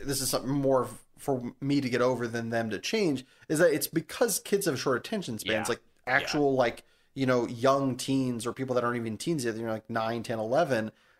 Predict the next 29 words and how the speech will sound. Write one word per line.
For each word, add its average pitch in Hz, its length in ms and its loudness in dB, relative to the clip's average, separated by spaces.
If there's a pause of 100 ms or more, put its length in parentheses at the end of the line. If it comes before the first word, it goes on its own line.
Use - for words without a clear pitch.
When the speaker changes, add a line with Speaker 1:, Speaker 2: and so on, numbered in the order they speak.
Speaker 1:
their 185 120 6
attention 208 320 2
spans 123 220 0
aren't 117 160 0
that 110 200 0
good. 170 180 2
And 135 180 0
they're 165 100 2
Speaker 2:
Right. 175 80 -2
Speaker 1:
not 110 200 -4
re-, 143 140 2 (180)
they, 127 260 -2
they 131 240 2
are 156 180 4
under 139 220 2
the 127 100 0
impression, 123 420 -2
I 117 240 -4 (320)
assume 233 300 -2
they 131 100 4
are 107 100 2
correct 104 360 -2
because 107 240 -8
research 101 340 -12
has 104 80 -18
probably 87 240 -4
gone 104 160 -2
into 233 160 2
this, 123 240 -2